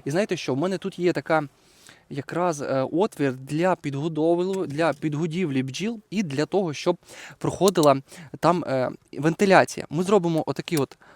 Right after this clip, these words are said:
навхресний розріз, і саме цим навхресним розрізом поставимо в цей отвір для вентиляції. І таким чином бджілки через верх, через стелю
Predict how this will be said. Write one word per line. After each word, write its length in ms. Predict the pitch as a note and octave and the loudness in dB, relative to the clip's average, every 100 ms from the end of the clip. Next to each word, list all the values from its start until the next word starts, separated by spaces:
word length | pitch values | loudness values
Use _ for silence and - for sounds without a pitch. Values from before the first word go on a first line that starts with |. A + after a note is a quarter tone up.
| - | -2
навхресний 720 | D#3 E3 E3+ E3+ C3 - C3 - - - | 0 2 6 8 6 2 -8 -8 -10 0
розріз, 640 | E3+ A#3 C#3+ B2 D#3+ - _ - - - | 4 4 4 2 0 -2 _ -20 -14 -4
і 200 | A3+ G3+ | -2 -2
саме 300 | - F#3+ E3+ | -2 -2 -2
цим 220 | - G3+ | -4 -4
навхресним 540 | E3+ D#3+ F#3 F#3 E3 E3+ | -4 -2 -2 0 -4 -4
розрізом 580 | B3+ A#3+ F3 C#3 C#3+ | -2 -2 -2 -2 -4
поставимо 640 | C#3+ D3 - A3 A#3+ G3 D#3 | -2 -4 0 0 0 -2 -4
в 240 | C3+ F3+ | -6 -6
цей 320 | - - E3 - | -6 -4 -2 0
отвір 420 | C#3+ F#3+ - C#3+ - - - - | 0 0 0 -4 -6 -20 -20 -10
для 320 | C#3 D3 F#3 | -2 2 2
вентиляції. 920 | D3 D#3 E3 E3+ C#3 C3 - B2+ B2+ - - | 2 0 0 2 4 2 0 -6 -6 -8 -10
І 80 | D3+ | -6
таким 280 | - - F3 | -4 -2 -2
чином 440 | - G3+ A3+ D#3 | -2 -2 0 -2
бджілки 480 | C3+ E3+ A3+ - D3 - | -2 -2 -2 -2 -6 -2
через 340 | D#3+ D3+ C3 | 0 0 -2
верх, 380 | - D3+ A3 - | 2 4 4 4
через 260 | - C#3 | -4 -4
стелю 360 | - - A3 | -2 2 2